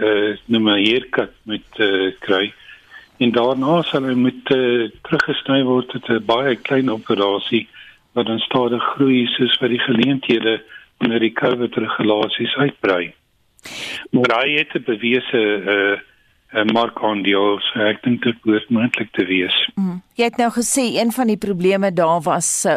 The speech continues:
Speaker 2: oor uitbreiding van vier. Ek dink jy het gesê veertien, né, Joachim?
Speaker 1: Ja, van vier na veertien vliegtuie.
Speaker 2: Mhm.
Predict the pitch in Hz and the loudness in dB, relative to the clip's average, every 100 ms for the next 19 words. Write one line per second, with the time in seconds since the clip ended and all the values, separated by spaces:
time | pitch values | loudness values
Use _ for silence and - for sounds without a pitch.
0 | - 240 226 - 202 - 202 190 190 185 | 0 0 2 2 -2 -2 0 2 2 -2
1 | - 185 - - 220 190 185 294 359 - | -4 -4 -4 0 2 2 -2 -2 -2 -4
2 | - 302 254 - 285 262 - 202 196 226 | -4 -2 -2 0 0 0 0 0 2 2
3 | 208 180 196 254 294 _ _ _ 120 110 | 2 2 0 -4 -8 _ _ _ 0 0
4 | 110 - 131 127 - 170 165 147 120 113 | 0 0 -2 -2 -2 2 2 2 0 0
5 | - 151 135 - 123 107 120 110 - 101 | 0 0 -2 0 -2 0 -2 -2 -2 -2
6 | 98 98 196 196 185 202 | 0 -4 -4 0 2 2